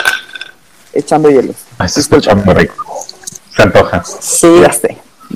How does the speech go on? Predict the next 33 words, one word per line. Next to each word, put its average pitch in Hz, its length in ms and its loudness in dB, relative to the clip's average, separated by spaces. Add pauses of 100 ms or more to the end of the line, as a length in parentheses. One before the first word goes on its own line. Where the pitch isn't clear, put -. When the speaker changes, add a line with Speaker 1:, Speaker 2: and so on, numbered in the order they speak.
Speaker 3:
Sí, - 180 -4
Speaker 1:
Pero 240 160 6
Speaker 3:
sí. 247 60 6
Speaker 1:
el - 100 -2
punto 349 300 4
es, 262 300 6 (160)
güey, 311 300 -4
pues, - 240 -10
preguntar, 339 640 2
saber, 320 380 0
solamente, 320 440 -2 (140)
pues, 247 140 -6 (480)
sé 320 80 0
empático, 320 720 2
sé 233 140 -2
tolerante, 240 680 4
güey. 156 320 0
O 160 40 -8
sea, 185 120 0
no 226 120 0
porque 285 240 -2
a - 60 4
ti 233 180 -2
no 269 100 2
te 202 220 2
guste 208 480 0
o 214 120 4
tú 220 120 0
no 254 120 4
lo 269 100 4
entiendas, 233 540 2
está 190 260 0
mal. 233 440 -2